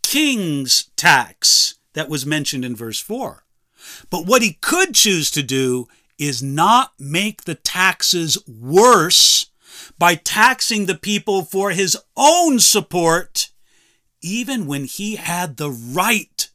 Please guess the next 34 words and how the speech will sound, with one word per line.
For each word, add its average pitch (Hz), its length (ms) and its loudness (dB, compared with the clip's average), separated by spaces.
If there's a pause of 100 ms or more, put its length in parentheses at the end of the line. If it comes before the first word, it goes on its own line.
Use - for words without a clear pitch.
(140)
to 135 100 -10
do 113 240 -8
it. - 240 -20 (1160)
Friends, 269 340 -6
Nehemiah 220 500 -4
was 135 180 -8
there 220 340 -4
as 156 140 -6
a 151 100 -6
legitimate 147 760 -6
government 143 440 -8
official. - 520 -12 (800)
He 285 160 -2
had 302 180 2
the 226 120 0
right 247 460 -2
to 190 100 -4
be 165 160 -4
supported 190 960 0
by 180 220 -4
taxes 170 960 0
from 214 160 -4
the 202 100 0
people 214 420 -4
that 214 140 -2
he 226 80 -6
served. 285 600 -2 (540)
But 190 120 -2
he 202 80 0
said, 190 220 0
"No, 233 480 -2
on 151 320 -2
this 190 400 0
occasion, 180 600 -6